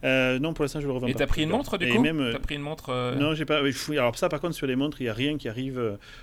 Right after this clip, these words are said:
Speaker 1: à la cheville de la, de l'Apple Watch, hein. C'est, c'est une catastrophe, les montres dans le
Speaker 2: Oh,
Speaker 1: monde
Speaker 2: si,
Speaker 1: Android,
Speaker 2: les
Speaker 1: c'est
Speaker 2: Samsung
Speaker 1: nul,
Speaker 2: Gear, elles
Speaker 1: nul
Speaker 2: sont
Speaker 1: ou nul,
Speaker 2: belles.
Speaker 1: quoi.
Speaker 2: Elles sont, elles tiennent vachement plus la charge, elles sont, euh, et puis elles sont plus jolies que
Speaker 1: Ouais,
Speaker 2: l'Apple
Speaker 1: bon.
Speaker 2: Watch. Parce que c'est quand même sacrément moche, une, une Apple Watch, hein.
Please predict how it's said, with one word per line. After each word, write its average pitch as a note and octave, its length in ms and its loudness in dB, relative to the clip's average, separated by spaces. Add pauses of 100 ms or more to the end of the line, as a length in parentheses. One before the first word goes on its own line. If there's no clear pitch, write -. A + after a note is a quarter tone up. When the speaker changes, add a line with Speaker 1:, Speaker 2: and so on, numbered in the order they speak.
(140)
Speaker 1:
à A2+ 80 -4
la A2 100 0
cheville B2+ 440 -2
de G#2+ 100 -2
la, F#2 280 -4
de F#2 100 -6
l'Apple B2+ 220 -4
Watch, C3 240 -4
hein. A#2 80 -12
C'est, G2 180 -6 (160)
c'est - 120 -10
une F#2+ 60 -6
catastrophe, - 480 -4
les A2 80 -4
montres G2+ 260 -6
dans F#2 140 -8
le F#2 80 -8
Speaker 2:
Oh, F#2 60 -4
Speaker 1:
monde F#2 100 0
Speaker 2:
si, B2 300 0
Speaker 1:
Android, G#2 140 0
Speaker 2:
les F2+ 40 -2
Speaker 1:
c'est - 140 -4
Speaker 2:
Samsung B2 260 -2
Speaker 1:
nul, G2 100 -4
Speaker 2:
Gear, A#2 200 0
elles D#3+ 60 4
Speaker 1:
nul F#3+ 40 0
Speaker 2:
sont - 140 -4
Speaker 1:
ou - 60 2
nul, D3+ 100 2
Speaker 2:
belles. A#2+ 100 0
Speaker 1:
quoi. F2+ 160 -6
Speaker 2:
Elles E2+ 60 -8
sont, - 140 -10 (140)
elles D#2+ 60 -10
tiennent F2 220 -8
vachement F2+ 240 -10
plus - 260 -10
la F#2 100 -8
charge, G#2 480 -6
elles - 80 -12
sont, - 140 -10
euh, E2 640 -12
et - 100 -12
puis - 120 -4
elles - 40 -8
sont - 120 -14
plus - 160 -10
jolies A2 200 -4
que - 100 -10
Speaker 1:
Ouais, G2+ 40 0
Speaker 2:
l'Apple G#2+ 160 2
Speaker 1:
bon. C3+ 60 0
Speaker 2:
Watch. B2+ 160 -2
Parce F2 260 -14
que G#2+ 60 -8
c'est G#2 100 -6
quand G2+ 80 -6
même F#2+ 80 -4
sacrément F#2+ 420 -8
moche, B2+ 220 -8
une, F2+ 140 -12 (180)
une E2+ 80 -16
Apple F2 220 -16
Watch, - 240 -12
hein. F#2 60 -14